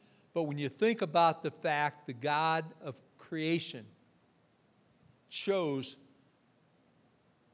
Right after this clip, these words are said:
to take on flesh, making himself totally subject to all the things we go through, to walk with us,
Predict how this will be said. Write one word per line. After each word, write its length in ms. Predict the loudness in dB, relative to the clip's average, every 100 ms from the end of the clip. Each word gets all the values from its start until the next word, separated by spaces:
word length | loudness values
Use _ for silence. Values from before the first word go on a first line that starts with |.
| _ _ _ _ -12
to 440 | -4 -2 -2 -4 -8 -20 -20 _ _ _ _ _ _ _ _ _ _
take 260 | 2 2 4
on 180 | 2
flesh, 580 | 0 -2 0 0 -2 -10 -14 -8
making 340 | -6 -6 -8
himself 600 | -8 -8 -12 -4 -2 -2 -8 -20 -20 _
totally 580 | -2 2 2 0 -4 -4
subject 880 | -4 -2 2 2 -2 -8 -10 -12 -20 _ _ _ _ _ _ _ _ -8
to 120 | -4
all 300 | 0 0 0
the 120 | -2
things 400 | -4 -4 -4 -6
we 160 | -6 -2
go 260 | -2 -2
through, 440 | -4 -12 -12 -12 -14 _ _ _ -12
to 100 | -8
walk 460 | -2 2 2 2 -4
with 240 | -8 -8
us, 320 | -12 -12 -18